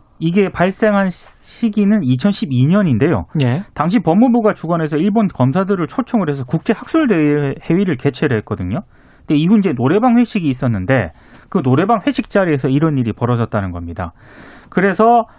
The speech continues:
Speaker 1: 다른 검사들이 조직 내부에 보고를 했는데 당시 심의관이 내부에서 무마하는 것으로 돼서 제대로 된 조치나 처리를 하지 않았다라고 최강욱 의원이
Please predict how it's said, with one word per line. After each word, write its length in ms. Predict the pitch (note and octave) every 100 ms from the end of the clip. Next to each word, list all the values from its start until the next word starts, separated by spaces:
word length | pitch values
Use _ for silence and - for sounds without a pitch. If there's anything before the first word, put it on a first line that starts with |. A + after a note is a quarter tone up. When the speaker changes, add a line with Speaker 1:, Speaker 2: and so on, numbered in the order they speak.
| -
Speaker 1:
다른 400 | - D3+ G3 C#4
검사들이 720 | G#3+ E3+ F#3 D3+ B2 D3+ F2+ - -
조직 320 | - E3+ A3+ G#3+
내부에 360 | C3+ C3 F3
보고를 380 | - C#3 F3 D3
했는데 520 | A3 F3+ A2 C3+ F#2 - _
당시 680 | - C3+ E3 D#3+ A3 A3 G3+
심의관이 840 | - - A3+ A#3+ B3 F3+ B2 G#2+ F3+ - - -
내부에서 520 | A#2 C#3+ G3 A#3 A3
무마하는 580 | C3+ A#2 D3 G#3 A#3+ A#3
것으로 340 | F3+ - D3+
돼서 440 | C3 G2+ C#3+ B2 E2 - - -
제대로 460 | - C3+ C3 B3 A#3+
된 160 | G3+ F#3
조치나 380 | B2+ - D#3+
처리를 380 | D#3 E3+ D#3+ D#3+
하지 260 | - G3 D#3+
않았다라고 1080 | G2+ C3+ G3+ - G#3+ F3+ A2+ A2+ D3 A3+
최강욱 440 | G3+ F3 G3 F3+ C3+
의원이 360 | B2+ A#2+ A2